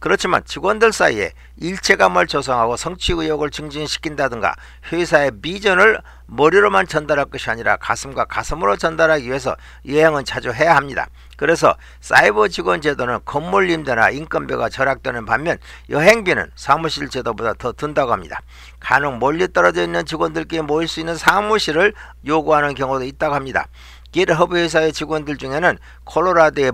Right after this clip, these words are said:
볼더에서 근무하는 직원들이 몇 명 있는데 그들은 자기들끼리 모일 수 있는 조그마한 사무실을 요구해서 회사는 작은 사무실을 임대해 주었다고 합니다. 또 업무의 효과적인 수행과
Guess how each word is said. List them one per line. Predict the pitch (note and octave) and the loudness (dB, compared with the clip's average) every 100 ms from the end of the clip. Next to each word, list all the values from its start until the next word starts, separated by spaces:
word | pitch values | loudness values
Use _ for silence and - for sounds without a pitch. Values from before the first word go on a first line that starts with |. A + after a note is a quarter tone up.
| F#2+ | -2
볼더에서 | C3 E3+ G3 G#3 G3+ F#3+ | -2 0 2 2 2 2
근무하는 | F3+ E3+ E3 E3 D#3+ | -2 -2 2 2 2
직원들이 | D3 D3 C#3+ C#3+ | -2 -4 -2 -2
몇 | C3 C#3 | -2 -4
명 | C#3+ A#2 | -4 -4
있는데 | A#2 B2+ G#2 - - - | -4 -2 -4 -6 -20 -16
그들은 | - C#3+ B2+ | -6 -2 -2
자기들끼리 | - C3 D3+ D3+ - C#3+ | 0 0 0 -4 -4 -4
모일 | B2 C#3 E3+ | -2 0 0
수 | - | -4
있는 | F3 F3 | -4 -4
조그마한 | - D#3+ E3 E3+ E3 | -2 0 2 2 2
사무실을 | D3 D3 F3 F3+ F#3 F3 | 2 2 0 -2 -2 0
요구해서 | E3 C3 G#2+ F#2+ D2 - - - | -2 0 -4 -4 -12 -14 -20 -6
회사는 | D3+ D3 C#3+ D3 - | -4 2 4 2 0
작은 | - B2 C3+ B2 | 2 4 4 0
사무실을 | C3+ C3 - B2 | -2 -2 -8 -8
임대해 | C#3+ D3+ D3+ C3+ | -8 -2 0 0
주었다고 | B2+ - B2+ B2+ | -4 -4 -2 -2
합니다. | A#2 F#2+ - - - - - | -2 -6 -8 -20 -20 -20 -4
또 | B2 C3 | 4 4
업무의 | F3+ A3 A3 | 4 2 4
효과적인 | F#3+ G3 G3 F#3+ F3+ F#3 | 4 2 0 0 -2 -4
수행과 | E3+ E3 C3+ G2 | 0 0 2 2